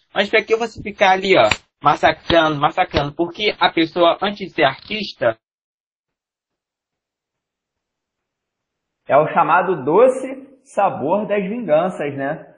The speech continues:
Speaker 2: Isso que o Igor tava querendo trazer pra gente.
Speaker 1: Sofrem também. Igual o, o caso da Carol Conká, do fi-, é, ela tinha um filho. E o filho não podia mais ir pro colégio, não podia mais aparecer em redes sociais, que por causa do, da culpa da mãe,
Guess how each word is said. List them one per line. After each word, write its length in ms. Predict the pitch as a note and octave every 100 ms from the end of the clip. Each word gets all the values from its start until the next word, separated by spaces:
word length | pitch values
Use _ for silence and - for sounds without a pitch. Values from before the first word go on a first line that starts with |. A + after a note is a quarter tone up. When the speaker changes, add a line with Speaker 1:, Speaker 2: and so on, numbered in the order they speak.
| _
Speaker 2:
Isso 200 | C3+ C3+
que 80 | -
o 60 | F3+
Igor 320 | E3+ F#3 F#3
tava 240 | E3+ E3
querendo 320 | E3+ D#3 E3+
trazer 320 | E3 E3 C#3+ E3
pra 240 | - F3
gente. 220 | B2 B2
Speaker 1:
Sofrem 460 | B2+ A3+ - D3 A2+
também. 500 | C#3+ B2 A#2+ A2 G#2 _ _
Igual 360 | D3+ D3 D#3+ G3+
o, 240 | G3+ F#3 -
o 160 | E3
caso 200 | E3+ D#3+
da 120 | D#3+
Carol 260 | E3+ E3 D#3+
Conká, 540 | F#3 F3 D#3 C3 B2+ C3
do 120 | C#3
fi-, 240 | D3 -
é, 160 | B2 B2
ela 200 | B2 D3+
tinha 220 | - F#3+
um 80 | G#3
filho. 460 | - F3 D#3 B2 A#2 _ _ _
E 280 | C#3+ E3 F3
o 60 | F#3
filho 220 | G3 G3
não 120 | G#3
podia 260 | G#3+ G3 G3
mais 160 | G3
ir 60 | G#3+
pro 100 | -
colégio, 640 | G#3+ G#3 G3 F#3 E3+ B2
não 100 | A#2+
podia 320 | - C#3+ D3+
mais 180 | D3 D3
aparecer 420 | D3 C#3+ C#3+ -
em 60 | C#3+
redes 240 | C#3+ D#3
sociais, 520 | D3+ D#3 D3 F3+ G3 _ _ _
que 100 | F#3+
por 160 | F#3 G3+
causa 280 | F#3 F#3+
do, 100 | G#3
da 180 | E3 F3
culpa 320 | G3 G3 G#3+
da 200 | F#3+ G3+ G#3
mãe, 360 | F3+ G#3+ A#3